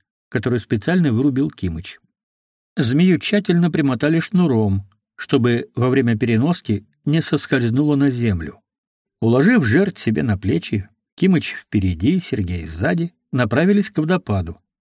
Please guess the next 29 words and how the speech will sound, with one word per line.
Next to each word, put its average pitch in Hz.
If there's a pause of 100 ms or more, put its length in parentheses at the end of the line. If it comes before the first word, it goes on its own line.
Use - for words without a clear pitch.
(420)
Настя 139
в -
этот 127
раз 165
шла 135
впереди 127
за 117
проводника 123
с -
Сергеевым 120
наганом 117
в 85
руке. 98 (520)
Путь, 233 (140)
который 113
уже 113
знаком, 175
всегда -
короче. 90 (760)
До 139
места, 175 (240)
несмотря 127
на 127
груз, 214 (140)
добрались 208
быстро 127
и 104
без 135
приключений. 95